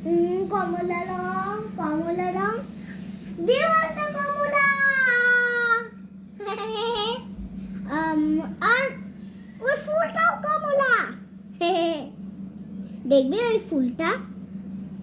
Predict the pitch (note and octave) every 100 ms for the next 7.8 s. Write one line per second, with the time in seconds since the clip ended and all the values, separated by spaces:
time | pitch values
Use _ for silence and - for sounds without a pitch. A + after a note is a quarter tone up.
0 | - - - - - - - - D4 B3
1 | A3 G3+ A3 - - - - - - -
2 | - - - - - - - - - -
3 | - - - - - - - - - -
4 | - - - - - - - - - -
5 | - C4 D4 G4+ G#4+ B4+ C5 C5+ - F#4+
6 | F4 G4 G#4 C5+ - - - - - -
7 | B3+ E4+ F4+ D4 A3+ G3+ - E3